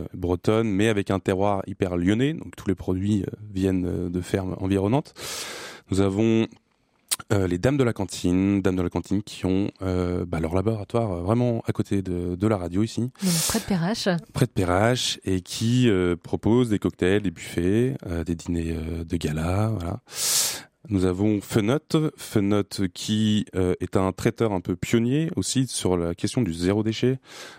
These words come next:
Speaker 1: avec notamment des plateaux repas, avec des bocaux consignés. C'est quelque chose qui existait peu à Lyon et ils ont vraiment essayé, euh, ils ont travaillé une logistique vraiment là-dessus et, et bravo pour, euh, pour ce travail-là. Nous avons ensuite Olys de Réjane, Olys de Réjane qui est un traiteur,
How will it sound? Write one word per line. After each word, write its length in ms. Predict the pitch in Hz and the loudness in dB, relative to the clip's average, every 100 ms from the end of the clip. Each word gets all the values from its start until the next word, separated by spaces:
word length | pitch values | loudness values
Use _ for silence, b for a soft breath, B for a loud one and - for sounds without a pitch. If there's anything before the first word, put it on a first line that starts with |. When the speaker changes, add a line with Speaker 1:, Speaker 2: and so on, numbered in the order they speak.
| B | B
Speaker 1:
avec 220 | 92 95 | 0 2
notamment 300 | 92 98 113 | 2 2 2
des 140 | 87 | 0
plateaux 360 | - 95 - 92 | 2 0 0 0
repas, 580 | 92 90 104 107 110 110 - | 2 2 2 4 2 0 -4
avec 260 | 87 85 | -4 -2
des 140 | 87 85 | -2 0
bocaux 360 | 98 90 101 | 0 2 -2
consignés. 540 | 95 101 101 117 127 175 _ _ B B B | 0 0 2 4 2 0 _ _ B B B
C'est 120 | - | -4
quelque 160 | 104 92 | -2 2
chose 220 | 113 104 | 2 0
qui 300 | - - 92 | -4 -8 -6
existait 440 | - 92 85 - 92 | -4 -4 -4 -2 -2
peu 320 | - 120 123 | 2 4 4
à 40 | |
Lyon 400 | 95 104 113 113 - | 4 2 2 0 0
et 60 | 87 | -2
ils 120 | 87 | -2
ont 80 | 92 | 0
vraiment 440 | 92 98 107 107 | 0 2 2 0
essayé, 420 | 98 98 98 98 | -2 -2 0 2
euh, 80 | 92 - | 2 -2
ils 140 | - 95 | -2 0
ont 80 | 90 | 0
travaillé 320 | - 95 98 | 0 0 2
une 80 | 95 | 4
logistique 440 | 101 98 110 - 95 | 4 2 -4 -4 0
vraiment 260 | 98 110 | 2 2
là-dessus 420 | 101 - 104 110 | 0 -2 -2 0
et, 160 | 92 85 - B B B B B - - | 0 -2 -8 B B B B B -14 -6
et 60 | |
bravo 380 | 87 90 92 98 | 0 2 2 0
pour, 300 | 92 90 82 | -2 -6 -8
euh, 160 | 82 78 _ | -8 -10 _
pour 160 | 104 90 | -8 -6
ce 60 | |
travail-là. 580 | - 92 90 90 104 123 | -4 0 2 2 4 4
Nous 180 | 123 101 | 4 2
avons 360 | 98 107 110 | 2 2 2
ensuite 400 | 107 98 110 107 - | 2 0 0 0 0
Olys 240 | 117 117 | 0 2
de 80 | 110 | 0
Réjane, 480 | 104 107 104 120 143 | 2 2 2 2 2
Olys 180 | 104 98 | 2 2
de 80 | |
Réjane 380 | 98 98 95 101 | 2 2 2 0
qui 140 | 95 - | -2 -6
est 60 | - | -4
un 60 | |
traiteur, 460 | 92 - 98 101 95 | -4 -2 -2 0 -2